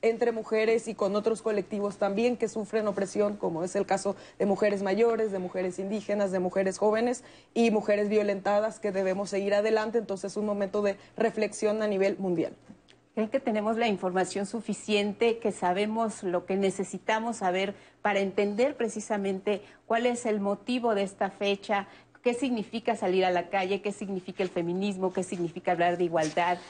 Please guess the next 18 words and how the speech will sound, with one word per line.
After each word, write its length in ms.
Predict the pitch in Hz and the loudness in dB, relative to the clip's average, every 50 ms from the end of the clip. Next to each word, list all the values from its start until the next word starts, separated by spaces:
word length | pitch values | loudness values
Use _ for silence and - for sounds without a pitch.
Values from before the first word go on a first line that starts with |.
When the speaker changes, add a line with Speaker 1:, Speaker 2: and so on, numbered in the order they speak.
| - - - | -20 -14 -6
Speaker 2:
de 80 | - 185 | -4 -4
equidad? 540 | 180 180 - 180 175 165 196 190 190 196 196 - - - - - - - | -4 -2 -4 -6 -2 0 0 0 0 0 -2 -4 -12 -20 -20 -20 -12 -8
¿Nos 260 | 190 196 196 196 - | -4 -4 -2 -2 -2
hace 180 | 240 240 254 | -4 -4 -2
falta 300 | 233 - 247 240 - 240 | -2 -2 -2 0 -2 -2
más 220 | 220 226 220 214 - | -2 -2 -4 -4 -6
información 880 | 220 202 - 208 202 202 208 202 196 - - 240 247 254 269 285 294 - - - - - | -8 -6 -4 -4 -2 -2 -2 -4 -4 -6 -6 -2 0 0 0 0 -2 -6 -10 -18 -20 -6
o, 220 | - 196 202 196 196 - - | -2 0 0 0 -2 -2 0
o 240 | 214 214 208 208 | 0 0 0 0
qué, 540 | - 262 247 240 240 240 240 233 214 196 185 - | -2 0 2 2 2 2 2 2 0 -2 -4 -2
qué 120 | - 254 | -2 -2
es 120 | 254 254 | -2 0
lo 140 | 262 277 269 | -2 -2 0
que 440 | 269 254 233 202 196 185 180 180 175 - | 0 0 2 2 2 2 2 0 0 0
tenemos 480 | 208 202 214 240 262 269 247 214 - | -2 -2 0 0 0 0 0 -2 -2
frente 280 | - 214 196 185 180 196 | -2 0 0 0 2 2
a 60 | 185 | 2
nosotras, 640 | 180 180 180 - 214 214 208 - 208 196 196 - | 2 2 2 2 0 -2 0 0 0 -2 -2 -4